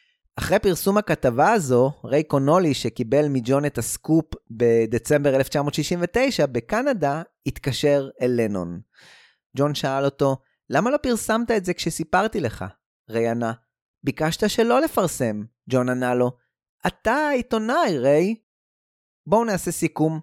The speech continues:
מהיר של האירועים. אם אני קורא נכון את מה שקרה, מקארטני ברגע של זעם החליט לחשוף באופן ציני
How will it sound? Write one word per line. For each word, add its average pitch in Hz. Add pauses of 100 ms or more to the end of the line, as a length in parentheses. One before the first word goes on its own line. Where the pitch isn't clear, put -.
(120)
מהיר 131
של 123
האירועים. 101 (680)
אם 233
אני 226
קורא 170
נכון 156
את 139
מה 139
שקרה, 143 (260)
מקארטני 175
ברגע 139
של 131
זעם 156 (340)
החליט 170
לחשוף -
באופן 139
ציני 160